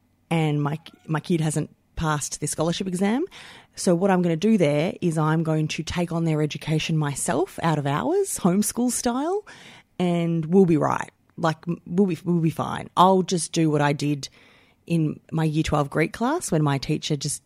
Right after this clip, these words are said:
didn't ever teach us. She just would gossip to us every lesson. Um, I just researched the, um, criteria for the examinations and I just relayed them to my fellow students.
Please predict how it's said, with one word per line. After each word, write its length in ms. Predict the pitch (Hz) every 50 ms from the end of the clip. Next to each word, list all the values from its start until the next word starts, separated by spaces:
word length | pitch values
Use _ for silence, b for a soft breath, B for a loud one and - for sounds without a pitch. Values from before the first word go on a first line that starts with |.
| _ _ -
didn't 320 | 156 151 151 147 - -
ever 220 | - 156 143 151 139
teach 320 | - - 151 180 202 -
us. 280 | 294 392 - - - - -
She 100 | 185 156
just 220 | 151 143 - - _ _ -
would 200 | 156 151 160 -
gossip 360 | - 151 135 - - - 214
to 120 | - - 208
us 300 | 220 220 - - - - - _ -
every 340 | 190 175 190 196 190 202 -
lesson. 300 | 202 202 - - 330 381 B B B B B B B B B B
Um, 260 | - 156 156 151 - - -
I 340 | - 175 175 180 180 175 175 - - - - -
just 200 | 165 165 151 -
researched 800 | 156 160 160 151 - - 156 147 - - - - - - - - -
the, 360 | - 147 143 151 147 139 139
um, 160 | 131 131 135 139
criteria 720 | - - 147 143 - - - 156 147 147 143 139 139 131
for 160 | - - 147
the 340 | 131 131 131 127 131 127 127
examinations 920 | 131 139 - 151 139 131 131 131 131 143 135 - 147 - 120 135 147 - 147
and 100 | 147 -
I 260 | - - 143 135 139 147
just 420 | - - - - - - - -
relayed 360 | 165 156 151 147 135 143 147
them 160 | 139 139 139 135
to 160 | - - 143
my 120 | 135 120
fellow 280 | 127 - - 78 - -
students. 580 | - - - - - - - - - - -